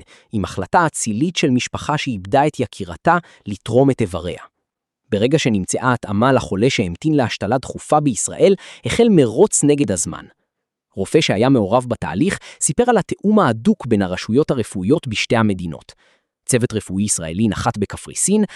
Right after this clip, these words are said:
הלב הוצא בניתוח, הונח במכל מיוחד והוטס חזרה לישראל במטוס פרטי.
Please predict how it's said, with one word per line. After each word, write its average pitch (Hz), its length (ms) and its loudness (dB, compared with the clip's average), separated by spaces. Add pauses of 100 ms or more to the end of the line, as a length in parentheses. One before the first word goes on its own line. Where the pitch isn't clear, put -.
(160)
הלב 131 260 4
הוצא 107 380 0
בניתוח, 135 640 0 (240)
הונח 190 280 4
במכל 147 440 4
מיוחד 170 460 2 (260)
והוטס 127 460 2
חזרה 139 360 4
לישראל 175 540 2
במטוס 139 400 2
פרטי. - 380 -12